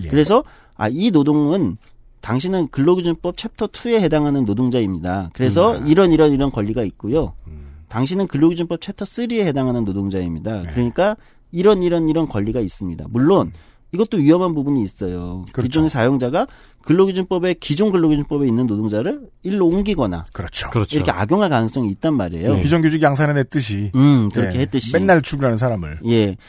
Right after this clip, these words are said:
Speaker 2: 그렇게 할 위험성도 있지만 저는 그거는 그렇게 악용하는 것에 대해서는 사법적,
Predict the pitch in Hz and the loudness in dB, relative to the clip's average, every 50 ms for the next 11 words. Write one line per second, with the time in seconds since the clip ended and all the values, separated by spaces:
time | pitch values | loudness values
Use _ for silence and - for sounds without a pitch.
0 | - - _ _ - - 139 143 - 180 175 165 160 180 190 175 156 120 117 123 | -20 -20 _ _ -6 -4 -4 -4 0 0 0 0 2 2 2 2 2 2 4 4
1 | 147 156 160 - 165 165 165 160 113 95 - - 113 113 135 165 156 110 85 82 | 4 4 4 0 -2 -2 0 -2 -2 -4 -6 -6 -4 0 2 2 2 2 0 -2
2 | - - - - - - - - - - - - 131 147 170 175 180 180 180 180 | -8 -14 -20 -20 -20 -20 -20 -20 -16 -14 -4 -2 0 0 2 2 2 2 2 0
3 | 180 175 160 - - - - 151 151 190 220 214 190 165 160 170 180 175 147 - | 0 0 -2 -6 -6 -2 0 0 4 4 4 4 4 4 2 2 0 0 -2 -2
4 | - 147 139 - 160 - 92 107 117 170 180 185 185 180 175 170 156 156 151 151 | -4 -6 -4 -4 -6 -4 -2 -2 0 0 0 0 0 -2 -2 -2 -2 -2 -4 -4
5 | 143 - - 107 107 113 120 - 127 117 113 110 110 110 113 117 117 113 117 - | -6 -6 -6 -4 -4 -4 -4 -4 -4 -4 -4 -4 -4 -6 -4 -6 -6 -8 -8 -8
6 | - 240 254 240 - _ _ - _ - 131 - | -6 -4 -4 -6 -6 _ _ -12 _ -8 -8 -8